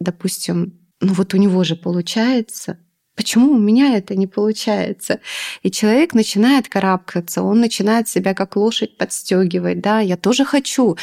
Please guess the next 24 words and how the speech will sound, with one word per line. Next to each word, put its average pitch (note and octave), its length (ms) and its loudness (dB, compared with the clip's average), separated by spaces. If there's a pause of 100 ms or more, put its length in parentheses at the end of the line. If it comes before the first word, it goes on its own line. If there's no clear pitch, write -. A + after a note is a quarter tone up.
(240)
Почему A3+ 360 2
у A#3 60 4
того G3+ 220 0
человека G3 460 0
получается, G#3+ 640 0
а - 20 2
у F#3 40 2
меня G#3 180 4
так B3 160 -2
не A3+ 80 2
получается? A3+ 840 -4 (500)
И G#3 360 2
тем A3+ 200 2
самым C#4+ 380 4
мы A3+ 80 6
начинаем A#3 440 2
себя A3 240 0
загонять, A3 540 2
не F#3 100 2
разобравшись, G3+ 1000 0
что F#4 580 0
вообще G#3+ 560 0
происходит G#3 720 0
внутри. G#3 460 2